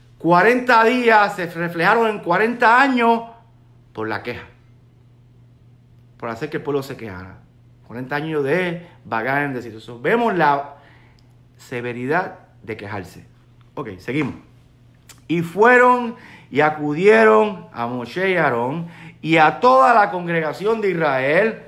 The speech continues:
al desierto de Parán, en Kadesh, y trajeron de regreso a ellos un informe, como asimismo a toda la congregación,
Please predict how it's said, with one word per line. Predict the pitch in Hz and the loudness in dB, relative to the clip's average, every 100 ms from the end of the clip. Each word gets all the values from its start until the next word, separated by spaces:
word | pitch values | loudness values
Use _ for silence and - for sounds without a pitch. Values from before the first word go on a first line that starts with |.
| - - - - | -20 -20 -14 -2
al | 147 147 | -2 0
desierto | 156 - 214 247 247 226 | -2 -2 0 0 2 4
de | 214 | 4
Parán, | 175 170 143 135 175 220 185 - _ _ | 4 2 4 4 4 0 -6 -16 _ _
en | - 247 240 | 0 2 4
Kadesh, | 202 165 156 190 214 - - - _ _ _ _ - | 2 6 6 6 2 -2 -18 -20 _ _ _ _ -2
y | 269 262 | 0 2
trajeron | 226 196 233 254 247 233 | 2 4 4 6 4 2
de | 185 | 0
regreso | 165 160 202 208 214 214 190 - - _ _ _ _ | -2 -2 -2 -2 -2 -4 -6 -14 -20 _ _ _ _
a | 117 131 | -6 -2
ellos | 170 175 180 170 170 - | 0 0 -4 -6 -10 -12
un | 208 202 | -8 -6
informe, | 196 175 170 160 165 143 110 98 - _ _ _ _ _ _ _ | -6 -8 -4 2 2 0 -6 -12 -16 _ _ _ _ _ _ _
como | - 131 131 | -8 -6 -4
asimismo | 127 165 175 208 208 202 208 196 - - | -6 -6 -4 -4 -4 -4 -4 -8 -18 -8
a | 113 113 | -8 -6
toda | 147 160 165 | -2 0 0
la | 143 139 | 0 -4
congregación, | 131 120 117 113 110 160 208 214 202 | -10 -10 -8 -8 -8 -4 0 0 -4